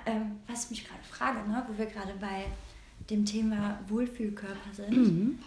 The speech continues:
Speaker 1: Wir fahren ja nächste Woche in den Urlaub.
Speaker 2: Ja.
Speaker 1: Zusammen nach Sardinien.
Speaker 2: Eine Woche lang, acht Tage, um es genau zu
Speaker 1: Und
Speaker 2: sagen.
Speaker 1: da habe ich mich gefragt,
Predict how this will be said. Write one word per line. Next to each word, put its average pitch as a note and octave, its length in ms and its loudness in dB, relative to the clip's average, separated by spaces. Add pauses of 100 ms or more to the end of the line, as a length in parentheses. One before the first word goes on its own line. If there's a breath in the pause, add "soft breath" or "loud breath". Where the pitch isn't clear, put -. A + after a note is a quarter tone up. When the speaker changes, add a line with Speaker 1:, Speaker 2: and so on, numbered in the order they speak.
(140)
Speaker 1:
Wir G#3 100 -6
fahren D#3 280 -8
ja E3 100 -4
nächste A3+ 380 0
Woche C#4+ 300 -6
in C#4+ 100 0
den D#4 180 2
Urlaub. F#3 180 -8
Speaker 2:
Ja. - 800 0
Speaker 1:
Zusammen G#3 420 -2
nach B3 140 2
Sardinien. G#3 840 -4 (640)
Speaker 2:
Eine G#3 280 10
Woche G#3+ 180 8
lang, F#3 220 8
acht C4 200 10
Tage, C4+ 260 10
um F#3+ 60 4
es F3 120 2
genau F3+ 200 4
zu F#3 120 -4
Speaker 1:
Und E3+ 40 -2
Speaker 2:
sagen. F3+ 160 6
Speaker 1:
da G#3 120 4
habe G3 120 -4
ich - 140 -6
mich G#3 180 2
gefragt, G#3 480 -8